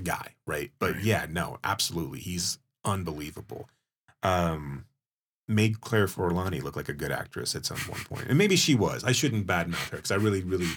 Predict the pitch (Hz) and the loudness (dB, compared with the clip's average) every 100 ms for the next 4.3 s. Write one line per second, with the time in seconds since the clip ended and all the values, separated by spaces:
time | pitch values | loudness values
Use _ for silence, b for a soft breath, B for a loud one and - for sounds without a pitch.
0 | - _ _ 107 113 127 117 110 101 98 | -8 _ _ 4 6 8 8 6 6 2
1 | 87 95 95 85 85 78 76 78 - 80 | 0 -4 -6 -4 -2 -2 -4 -8 -10 -8
2 | 87 76 - 80 73 - - 113 123 113 | -4 -4 -4 -4 -4 -4 0 4 6 6
3 | 110 107 98 92 90 95 90 92 87 87 | 6 4 4 0 0 0 0 0 -2 -2
4 | 76 71 | -4 -8